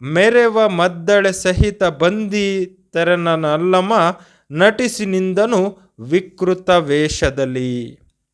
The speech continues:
ಇಲ್ಲಿ ಆತನ ತುರುಬು ಜುಟ್ಟನ್ನ ಕಟ್ಟಿದ್ದಾನೆ. ತುರುಬು ಅಂದ್ರೆ ಜುಟ್ಟು ಕಟ್ಟಿದ್ದಾನೆ. ಸೊಂಟಕ್ಕೆ ಭುಜಕ್ಕೆ ಹೊಳೆಯುವ ವಸ್ತುವನ್ನ ಧರಿಸಿದ್ದಾನೆ.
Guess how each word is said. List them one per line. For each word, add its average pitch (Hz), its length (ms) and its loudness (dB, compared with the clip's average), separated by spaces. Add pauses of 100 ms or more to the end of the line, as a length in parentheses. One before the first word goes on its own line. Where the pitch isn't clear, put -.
ಇಲ್ಲಿ 185 680 -2
ಆತನ 160 600 -2
ತುರುಬು 233 720 0
ಜುಟ್ಟನ್ನ 190 560 0
ಕಟ್ಟಿದ್ದಾನೆ. 180 960 -2 (280)
ತುರುಬು 170 280 2
ಅಂದ್ರೆ 170 240 2
ಜುಟ್ಟು 165 420 -6
ಕಟ್ಟಿದ್ದಾನೆ. 170 1040 -2
ಸೊಂಟಕ್ಕೆ 220 680 0
ಭುಜಕ್ಕೆ 190 540 -2
ಹೊಳೆಯುವ 185 600 2
ವಸ್ತುವನ್ನ 170 540 -2
ಧರಿಸಿದ್ದಾನೆ. 151 760 -2